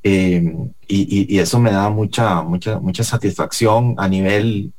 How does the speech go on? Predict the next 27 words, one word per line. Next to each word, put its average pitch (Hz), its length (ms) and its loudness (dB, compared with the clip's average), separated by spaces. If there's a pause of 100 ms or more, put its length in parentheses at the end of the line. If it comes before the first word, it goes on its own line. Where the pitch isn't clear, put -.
(160)
orquestal, 104 960 -2
el, 87 160 -4
el, 87 240 -4
el 98 220 0
nivel, 107 580 2
digamos, 101 420 0
de 80 100 -4
los 76 160 -8
músicos, 120 560 -2
el 90 120 0
nivel 85 260 -2
de 113 80 2
las 113 160 0
orquestas 127 460 -2
que 117 80 -2
hay 117 80 2
en 123 80 2
Costa - 280 -2
Rica, 139 280 0
de 92 60 0
las 87 140 -4
orquestas 90 400 -4
profesionales, 90 720 0
como 87 240 -2
la 85 100 -2
Sinfónica 92 480 -4
Nacional, 101 480 0